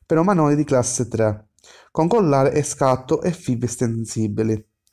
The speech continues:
nonché tenuto sotto controllo costante da non meno di due guardie armate.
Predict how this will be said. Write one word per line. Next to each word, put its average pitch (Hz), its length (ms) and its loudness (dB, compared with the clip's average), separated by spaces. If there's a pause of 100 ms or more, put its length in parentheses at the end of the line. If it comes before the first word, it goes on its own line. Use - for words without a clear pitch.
(420)
nonché 185 280 2
tenuto 170 260 2
sotto 160 260 -2
controllo 151 440 0
costante 123 580 -2
da 156 120 -2
non 143 180 -2
meno 147 160 0
di 143 180 0
due 131 180 2
guardie 120 380 0
armate. 110 680 -6